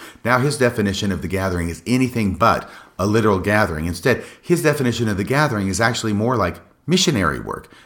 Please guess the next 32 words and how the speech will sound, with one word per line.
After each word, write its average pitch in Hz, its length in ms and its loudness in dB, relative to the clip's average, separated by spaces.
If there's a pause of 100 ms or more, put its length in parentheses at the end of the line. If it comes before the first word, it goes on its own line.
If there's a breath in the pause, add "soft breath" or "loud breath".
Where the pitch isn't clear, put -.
(120)
That's 160 200 2
really 143 160 4
what 104 160 6
he's 117 160 4
talking 92 380 2
about 80 260 0
in 82 60 -4
the 85 80 -2
gathering. 104 480 -2 (160)
And 131 100 0
this 165 160 2
is 123 100 -2
what 98 400 -2
Elder 120 220 2
Rasband 120 440 0
says 87 260 -2
in 95 80 -2
quoting 95 300 -2
President 87 420 -4
Nelson. 98 340 -4 (120)
"The 110 100 2
gathering 135 640 2 (100)
is 110 160 0
the 110 80 0
most 139 320 4
important 170 560 0
thing 113 220 0
taking 110 380 0
place 92 440 -2
on 104 220 0
earth 90 320 -2
today," 117 560 0